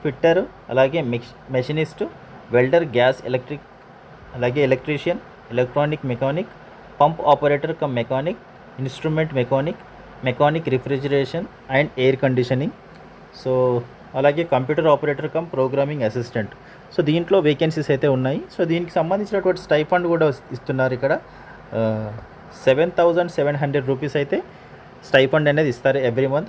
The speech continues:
అలాగే ఎయిట్ థౌజండ్ ఫిఫ్టీ రూపీస్ కూడా ఇస్తున్నారు స్టైఫండ్ అయితే every month. So దీనికి, ఆ, ఏజ్ లిమిట్ చూసుకున్నట్లయితే మినిమం ఫోర్టీన్ ఇయర్స్ నుంచి మ్యాక్సిమం ట్వంటీ ఫోర్ ఇయర్స్ అయితే ఉండాలి.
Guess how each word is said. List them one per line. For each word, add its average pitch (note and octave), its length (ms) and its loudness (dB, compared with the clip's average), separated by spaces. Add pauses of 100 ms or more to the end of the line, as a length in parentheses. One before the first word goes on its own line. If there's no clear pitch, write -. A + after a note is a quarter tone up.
అలాగే C#3+ 300 2
ఎయిట్ C#3 320 2
థౌజండ్ D3+ 320 0
ఫిఫ్టీ C3 260 -6
రూపీస్ B2+ 300 -4
కూడా D#3 240 -2 (380)
ఇస్తున్నారు B2 540 2 (220)
స్టైఫండ్ A#2 480 -2
అయితే A#2 260 -4
every A2+ 240 -6
month. B2+ 200 -10 (200)
So E3+ 100 2
దీనికి, D#3+ 420 -4
ఆ, C#3 340 4 (260)
ఏజ్ F3+ 220 2
లిమిట్ G3+ 260 0
చూసుకున్నట్లయితే E3+ 480 -2
మినిమం E3 340 0
ఫోర్టీన్ D#3 360 0
ఇయర్స్ D3+ 260 0
నుంచి D#3+ 200 -4
మ్యాక్సిమం C#3+ 400 0
ట్వంటీ C#3 280 -4
ఫోర్ C3 200 -2
ఇయర్స్ C#3 200 -2
అయితే C3+ 140 0
ఉండాలి. A#2 440 -2